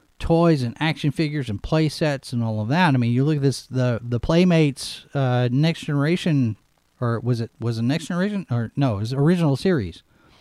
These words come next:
They just came out with a new Enterprise original series play set again, you know, for the, for the little Playmates figures. All of it's classic Trek.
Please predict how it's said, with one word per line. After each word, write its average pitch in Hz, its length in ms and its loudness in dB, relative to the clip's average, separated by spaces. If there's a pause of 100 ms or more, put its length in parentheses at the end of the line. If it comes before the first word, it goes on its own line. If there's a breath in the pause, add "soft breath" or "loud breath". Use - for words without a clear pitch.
(280 soft breath)
They 139 100 2
just 151 180 0
came 180 160 4
out 160 140 4
with 147 140 2
a 156 40 4
new 160 280 4 (180)
Enterprise 147 720 2
original 135 400 2
series 151 640 -2 (480 soft breath)
play 208 220 4
set 123 320 -4
again, 113 460 -4
you - 100 -18
know, 110 160 -2
for - 140 -4
the, 113 380 -2
for 120 80 -4
the 117 60 -4
little 123 180 -2
Playmates 151 560 -2
figures. 202 500 0 (960)
All 202 220 8
of 220 100 6
it's - 140 -2
classic 175 400 0
Trek. - 340 0